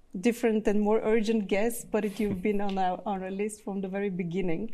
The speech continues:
Because I have to say, I was always very impressed, first of all, by your engagement in the innovation ecosystem and in the startup ecosystem,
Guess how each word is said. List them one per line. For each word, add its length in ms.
Because 640
I 380
have 240
to 100
say, 300
I 80
was 380
always 320
very 220
impressed, 680
first 280
of 60
all, 120
by 140
your 220
engagement 680
in 180
the 340
innovation 460
ecosystem 540
and 80
in 100
the 80
startup 380
ecosystem, 600